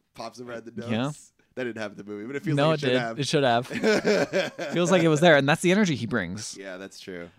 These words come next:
Speaker 1: I love that energy.
Speaker 2: I could, I could be swayed. I
Speaker 1: You
Speaker 2: could be
Speaker 1: could?
Speaker 2: swayed. The
Speaker 1: I
Speaker 2: thing
Speaker 1: don't know
Speaker 2: is,
Speaker 1: if
Speaker 2: is
Speaker 1: I'm,
Speaker 2: I
Speaker 1: I
Speaker 2: just
Speaker 1: don't know if I'm able to, though. I
Speaker 2: I
Speaker 1: don't
Speaker 2: just
Speaker 1: know.
Speaker 2: really
Speaker 1: It's
Speaker 2: don't like the middle of Nightmare Alley. I feel like it just drags so much.
Speaker 1: That's fair. I see. That's the thing. I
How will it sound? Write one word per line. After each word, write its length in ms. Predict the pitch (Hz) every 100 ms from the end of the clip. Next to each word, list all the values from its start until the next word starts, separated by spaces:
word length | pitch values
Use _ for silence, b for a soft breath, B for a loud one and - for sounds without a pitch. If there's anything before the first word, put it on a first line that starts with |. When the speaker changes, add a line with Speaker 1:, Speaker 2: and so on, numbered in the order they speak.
| -
Speaker 1:
I 40 |
love 140 | 92 92
that 120 | 87
energy. 480 | 90 90 - 87 90 _ -
Speaker 2:
I 140 | 107
could, 160 | 101 214
I 100 | 214
could 140 | 202 160
be 100 | 135
swayed. 480 | - 113 107 107 -
I 60 | 160
Speaker 1:
You 40 |
Speaker 2:
could 80 | 165
be 60 | 160
Speaker 1:
could? 80 | 180
Speaker 2:
swayed. 240 | 139 131
The 60 | 165
Speaker 1:
I 20 |
Speaker 2:
thing 180 | 196 262
Speaker 1:
don't 100 | 208
know 80 | 349
Speaker 2:
is, 120 | 370
Speaker 1:
if 80 | 330
Speaker 2:
is 60 | 285
Speaker 1:
I'm, 80 |
Speaker 2:
I 40 | 233
Speaker 1:
I 60 |
Speaker 2:
just 100 | 233 190 311
Speaker 1:
don't 0 |
know 40 |
if 100 | 285
I'm 120 | - 214
able 220 | 196 226
to, 220 | 180 143 120
though. 300 | 101 85 80
I 40 |
Speaker 2:
I 40 | 196
Speaker 1:
don't 100 | 285
Speaker 2:
just 160 | 277
Speaker 1:
know. 60 | 180
Speaker 2:
really 160 | 269 233
Speaker 1:
It's 60 |
Speaker 2:
don't 240 | 170 233 151
like 160 | 220
the 100 | 220
middle 300 | 170 202 214
of 100 | 185
Nightmare 300 | 175 185 165
Alley. 280 | 107 208 254
I 40 | 120
feel 140 | 170
like 100 | 170
it 80 | 156
just 160 | 135
drags 400 | 113 - 127 208
so 160 | - 117
much. 560 | 101 165 233 98 - -
Speaker 1:
That's 100 | 90
fair. 120 | 90
I 100 | 139
see. 140 | - 180
That's 120 | 170
the 80 | 180
thing. 60 |
I 80 | 131